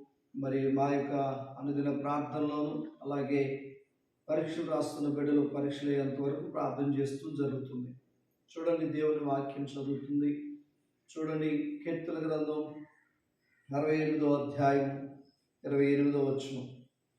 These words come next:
"నీ దేవుడు నీకు బలము కలుగా నియమించి ఉన్నాడు. దేవా, నీవు మా కొరకు చేసిన దానిని బలపరచుము."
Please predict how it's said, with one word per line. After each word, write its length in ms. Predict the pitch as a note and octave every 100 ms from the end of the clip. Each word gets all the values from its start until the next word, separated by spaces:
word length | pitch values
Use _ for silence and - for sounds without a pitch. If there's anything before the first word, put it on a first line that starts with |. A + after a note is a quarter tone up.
| _ _ -
"నీ 280 | C#3+ E3 D#3
దేవుడు 800 | E3 D#3+ D3 C#3+ D3 D3 - - -
నీకు 380 | D3 C#3+ C#3+ C#3+
బలము 460 | C3+ C#3 D3+ D3+ D3
కలుగా 640 | C#3 D3 C#3+ C3+ C#3 - -
నియమించి 580 | C#3 C3+ C#3 C3+ C3+ C#3
ఉన్నాడు. 580 | C3 C3 B2+ B2+ B2 - - _ _ _ _ _ _ _ _ _
దేవా, 540 | D3 D#3 D#3+ E3 E3+ E3+
నీవు 200 | D#3+ D3+
మా 280 | D3 C#3+
కొరకు 380 | D3 D3 D3 C#3+ -
చేసిన 380 | D3+ D3+ D3+ D3+
దానిని 760 | C#3+ C#3+ C#3 C3+ C3+ - - - B2
బలపరచుము." 920 | B2+ C3+ C3+ B2+ A#2+ - B2 B2 -